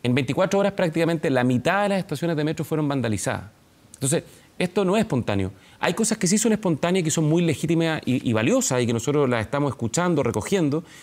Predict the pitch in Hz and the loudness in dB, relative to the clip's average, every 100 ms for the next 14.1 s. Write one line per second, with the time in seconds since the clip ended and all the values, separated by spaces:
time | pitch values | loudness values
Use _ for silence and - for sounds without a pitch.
0 | - 123 175 175 160 131 123 113 165 165 | -6 0 2 2 0 -2 -4 -4 -2 -2
1 | 160 - - 101 104 90 233 165 160 - | -4 -16 -8 -2 0 2 2 4 2 -4
2 | - - - 139 127 123 123 120 117 113 | -20 -20 -6 -2 0 2 2 2 2 2
3 | 110 107 - - - 127 127 127 131 180 | 2 -2 -8 -20 -4 0 2 2 2 0
4 | 180 139 147 160 165 165 127 170 160 147 | 0 0 2 2 2 0 0 0 2 2
5 | 127 180 139 - 143 170 - - 143 208 | 2 2 2 0 -6 -6 -20 -6 0 2
6 | 226 156 185 190 180 143 117 107 - 247 | 2 2 0 2 2 4 4 2 2 2
7 | 233 165 156 139 139 165 - 110 110 - | 4 4 2 0 -4 -4 -4 -2 -2 -2
8 | 104 113 180 202 196 165 147 127 - 117 | -2 0 0 0 0 0 -2 -4 -8 -4
9 | 151 151 151 - - 165 202 180 - 170 | -2 -2 -4 -8 -2 2 2 0 0 0
10 | 151 165 185 165 131 113 123 147 - - | 2 0 0 -2 -2 -2 -4 -6 -12 -20
11 | - - 117 139 180 185 175 175 185 175 | -8 -4 0 0 0 0 -2 0 0 2
12 | 156 151 175 - 135 143 185 214 208 175 | 0 -2 -6 -4 0 0 0 0 0 -2
13 | - 185 196 190 143 113 117 156 208 151 | 0 0 0 0 0 2 2 2 0 -2